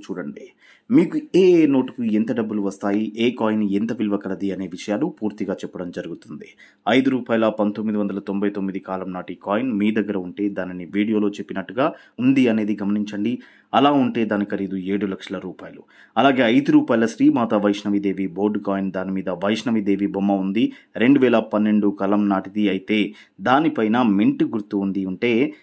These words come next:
దానికి బదులుగా మీరు ఎనిమిది నుండి తొమ్మిది లక్షలు లభిస్తాయి. అలాగే ఇండియా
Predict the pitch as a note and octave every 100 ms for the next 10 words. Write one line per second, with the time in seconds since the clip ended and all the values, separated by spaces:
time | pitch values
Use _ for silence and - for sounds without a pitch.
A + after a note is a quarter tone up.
0 | _ _ _ - G2+ A#2 A#2 G2 G2+ F#2+
1 | G2 B2+ - _ F#2 G#2 G2 G#2 C3 C#3
2 | A#2 A2 A2 G2+ G2 F#2 F#2 - B2 G2
3 | F#2 - - - _ _ - B2+ C#3+ C3+
4 | C3 F3 F3 F3+